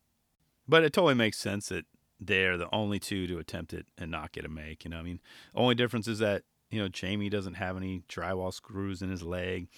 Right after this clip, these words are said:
And, uh, and Richard, you know, he's, he, he's known for gaps, but those are the only two guys to attempt it. And that spot, as they, you know, as I said, there's an elevator now. They can't do it. It's no longer.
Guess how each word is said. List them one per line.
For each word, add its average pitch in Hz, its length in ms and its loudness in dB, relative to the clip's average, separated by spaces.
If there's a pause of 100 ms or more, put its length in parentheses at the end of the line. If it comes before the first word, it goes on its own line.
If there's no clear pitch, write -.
(480)
And, 85 260 -6
uh, 80 280 -8
and 90 160 -6
Richard, 92 400 -4
you 92 80 -6
know, 95 120 -6
he's, 95 240 -6 (100)
he, 92 300 -8 (140)
he's 98 300 -6
known 104 260 0
for 120 100 -8
gaps, 131 520 4 (520)
but 90 260 -2
those 107 320 0
are 113 60 -2
the 135 100 4
only 151 140 4
two 156 160 -2
guys 160 300 8
to 175 80 -2
attempt 175 340 0
it. 165 140 -4 (580)
And 104 100 -2
that 110 140 2
spot, 131 380 8 (360)
as 110 220 2
they, 110 120 4
you 113 220 -4
know, 101 100 2
as 107 140 0
I 113 40 0
said, 139 320 -2
there's 110 160 -6
an 113 60 -4
elevator 127 360 2
now. 104 160 0
They 113 120 0
can't 117 320 0
do 131 160 0
it. 117 160 -4
It's 113 200 -6
no 113 160 -2
longer. 113 440 -2